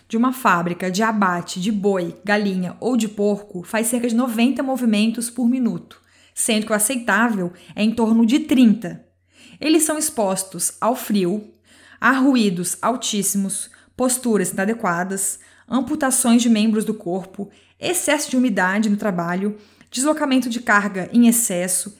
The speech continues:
exposição à amônia e jornadas exaustivas. Além disso, claro, eles passam horas em transportes por dia, porque essas fábricas não ficam nas cidades, né?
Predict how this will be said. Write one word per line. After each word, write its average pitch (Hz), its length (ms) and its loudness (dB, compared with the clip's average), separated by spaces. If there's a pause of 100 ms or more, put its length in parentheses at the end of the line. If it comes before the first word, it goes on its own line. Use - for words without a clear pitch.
(120)
exposição 254 680 0
à 208 60 2
amônia 226 640 2
e 277 80 -2
jornadas 220 720 2 (100)
exaustivas. 233 1080 -2 (420)
Além 381 320 2
disso, 269 420 0
claro, 220 380 -2
eles 233 160 -2
passam 208 460 -2 (120)
horas 214 540 2 (260)
em 226 140 0
transportes 208 640 -2
por 302 240 2
dia, 226 460 0 (280)
porque 302 280 -2
essas 233 240 0
fábricas 233 440 2
não 302 120 -2
ficam 302 180 -4
nas 294 140 0
cidades, 247 480 0
né? 240 280 0